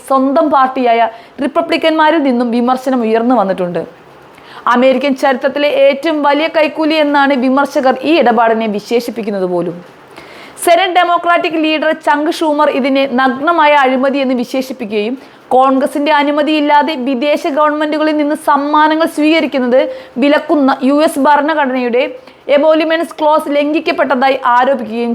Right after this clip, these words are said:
ചെയ്തു. റിപ്പബ്ലിക്കൻ പാർട്ടിയിൽ നിന്നുള്ള സെനറ്റർ റാൻഡ് പോൾ ഈ ഇടപാടിന്റെ ധാർമ്മികതയെ ചോദ്യം ചെയ്യുകയും ഖത്തർ യു എസ് നയങ്ങളെ സ്വാധീനിക്കാൻ ശ്രമിക്കുന്നുണ്ടോ എന്ന ആശങ്ക പ്രകടിപ്പിക്കുകയും ചെയ്യുകയുണ്ടായി.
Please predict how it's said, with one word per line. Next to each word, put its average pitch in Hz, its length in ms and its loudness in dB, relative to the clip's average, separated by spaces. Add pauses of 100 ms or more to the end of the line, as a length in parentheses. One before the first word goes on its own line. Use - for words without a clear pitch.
ചെയ്തു. 185 260 -2 (380)
റിപ്പബ്ലിക്കൻ 349 500 0 (100)
പാർട്ടിയിൽ 349 380 2
നിന്നുള്ള 339 320 -2 (180)
സെനറ്റർ 311 420 0 (120)
റാൻഡ് 294 320 0
പോൾ 302 140 2 (240)
ഈ 320 120 0
ഇടപാടിന്റെ 277 520 0 (120)
ധാർമ്മികതയെ 262 640 0 (120)
ചോദ്യം 254 380 0
ചെയ്യുകയും 226 320 -2 (340)
ഖത്തർ 269 380 0
യു 285 160 0
എസ് 302 160 -4
നയങ്ങളെ 294 360 2 (100)
സ്വാധീനിക്കാൻ 285 580 0
ശ്രമിക്കുന്നുണ്ടോ 320 640 0 (120)
എന്ന 285 100 2 (100)
ആശങ്ക 269 360 2 (100)
പ്രകടിപ്പിക്കുകയും 240 680 0
ചെയ്യുകയുണ്ടായി. 190 640 2